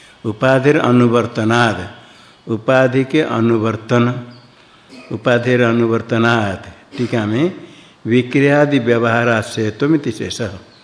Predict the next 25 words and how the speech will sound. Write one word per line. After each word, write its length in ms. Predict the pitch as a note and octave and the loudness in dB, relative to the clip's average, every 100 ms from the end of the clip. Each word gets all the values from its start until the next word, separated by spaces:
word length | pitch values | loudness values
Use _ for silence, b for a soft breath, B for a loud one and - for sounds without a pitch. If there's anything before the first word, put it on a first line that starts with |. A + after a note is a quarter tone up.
| B B B _ | B B B _
उपाधि 500 | G2+ - A#2 A#2 B2+ | -14 -4 -2 -2 -4
के 160 | B2 D3 | -2 -2
अनुवर्तन, 720 | C#3+ A#2+ A#2 A2+ A#2 C3+ A#2+ | 0 0 2 0 -2 0 0
अनुपश्चात 680 | G#2 A2 B2 B2 A2+ - C3 | 0 0 -2 0 -4 0 0
वर्तन। 500 | B2+ B2 B2 B2+ B2+ C3+ - B B B B - | 0 0 0 -2 -2 -8 -20 B B B B -14
उपाधि 440 | G2+ B2 A#2+ A2+ | -10 -4 -2 -2
जैसे 320 | A2+ A#2 B2+ | -2 -4 -4
घट 260 | A2+ A2 G#2+ | -6 -6 -4
उपाधि 420 | A#2+ A2+ A#2 A#2 | -2 -2 -4 -4
का 180 | A#2 C#3 | -4 -4
आकाश, 380 | G2 G2 G2+ - F#2 G2 - B B B B B A2 | -4 -6 -10 -10 -14 -16 -20 B B B B B -8
घट 220 | G#2 B2 | -6 -4
के 220 | A#2 A#2+ | -2 -2
गमन 360 | A2+ A2+ A#2+ B2+ | -2 0 2 0
से 280 | B2 D3+ C3+ | 0 0 0
घट 220 | G#2 G#2 | -2 -4
आकाश 400 | A2+ A2 A2+ G#2+ | -2 -2 -4 -4
का 180 | A2+ A2+ | -4 -4
गमन, 340 | B2 D#3 D3+ G2+ D#2 - B B B B - | 0 2 2 0 -6 -16 B B B B -10
घटोत्पत्ति 720 | G2+ A2 A#2+ A2+ - A#2 - | -6 -2 -2 -2 -6 -10 -10
से 220 | - A#2+ | -8 -6
घट 200 | G#2 A2 | -6 -6
आकाश 320 | A#2 A2+ A#2 - | -6 -4 -4 -4
की 140 | A#2+ | -6
उत्पत्ति, 420 | A2+ - C#3+ C#3+ | -6 -4 -2 -2